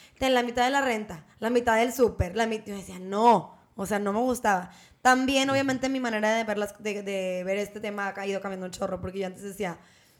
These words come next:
Speaker 1: de que tú <laughs> pagas todo y yo pago vacaciones y pago, ¿qué más decía?
Speaker 2: Sí, o sea que
Speaker 1: Vacaciones.
Speaker 2: Sí, vacaciones.
Speaker 1: Vacaciones y ahorro, de que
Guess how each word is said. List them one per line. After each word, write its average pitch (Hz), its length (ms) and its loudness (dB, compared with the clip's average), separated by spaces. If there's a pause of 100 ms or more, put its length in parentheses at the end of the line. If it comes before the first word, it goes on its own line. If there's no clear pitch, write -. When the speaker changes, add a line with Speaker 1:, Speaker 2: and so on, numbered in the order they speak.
(340)
Speaker 1:
de 214 260 0
que 202 320 -4
tú 226 120 2
<laughs> 254 240 2
pagas 269 80 -10
todo 311 440 6
y 220 120 -4
yo 202 160 0
pago 208 260 0
vacaciones 269 840 -2 (440)
y 220 160 -6
pago, 202 920 0
¿qué 196 100 -18
más 214 120 -14
decía? 226 300 -18 (400)
Speaker 2:
Sí, 160 360 0
o 135 100 2
sea 127 180 -4
que 127 160 -4
Speaker 1:
Vacaciones. 202 720 -8
Speaker 2:
Sí, - 160 -6
vacaciones. 135 460 0
Speaker 1:
Vacaciones 262 360 0
y 302 40 -2
ahorro, 185 440 0
de 180 140 -10
que 190 60 -8